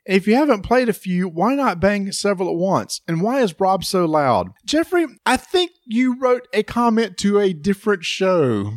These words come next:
These are all questions for Blue Peg, Pink Peg, because they're the ones with the re-roll segments, and they're the one with Loud Rob.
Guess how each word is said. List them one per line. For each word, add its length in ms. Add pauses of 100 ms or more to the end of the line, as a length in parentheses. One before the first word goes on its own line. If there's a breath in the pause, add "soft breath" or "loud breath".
(120)
These 260
are 140
all 140
questions 640
for 320
Blue 340
Peg, 400
Pink 360
Peg, 400
because 460
they're 240
the 140
ones 320
with 160
the 120
re-roll 500
segments, 580
and 180
they're 140
the 80
one 220
with 100
Loud 320
Rob. 360